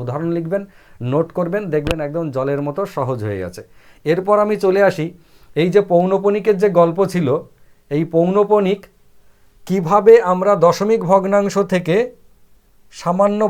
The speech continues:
ভগ্নাংশতে ট্রান্সফার হতে পারি। যেমন ধরুন আমরা শিখেছি আগে এই যে শূন্য দশমিক তিন,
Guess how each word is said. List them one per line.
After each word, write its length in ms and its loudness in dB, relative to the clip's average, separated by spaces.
ভগ্নাংশতে 580 -2
ট্রান্সফার 420 -4
হতে 220 -4
পারি। 180 -8
যেমন 320 4
ধরুন 180 -2
আমরা 220 -4
শিখেছি 340 -4
আগে 180 0
এই 160 2
যে 80 6
শূন্য 260 0
দশমিক 580 -2
তিন, 160 4